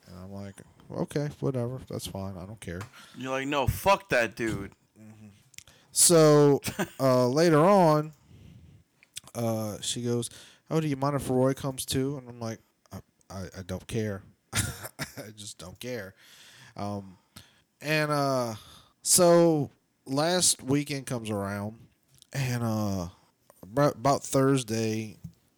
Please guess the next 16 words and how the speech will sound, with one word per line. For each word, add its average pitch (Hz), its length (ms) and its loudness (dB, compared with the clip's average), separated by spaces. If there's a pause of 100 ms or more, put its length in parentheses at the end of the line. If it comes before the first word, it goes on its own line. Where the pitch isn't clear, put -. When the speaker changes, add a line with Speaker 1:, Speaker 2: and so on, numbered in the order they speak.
(180)
Speaker 1:
my 117 100 -2
foot 196 300 -2
starts 113 340 -2
hurting, 95 340 -8
my 98 80 -10
left 110 240 -6
foot. 139 320 -6 (600)
And 117 280 -8
it 117 120 -6
feels 185 320 2
like 143 180 0
there's 127 180 -4
a 127 60 0
little, 127 280 0
like, 117 220 -4
pebble 127 480 -2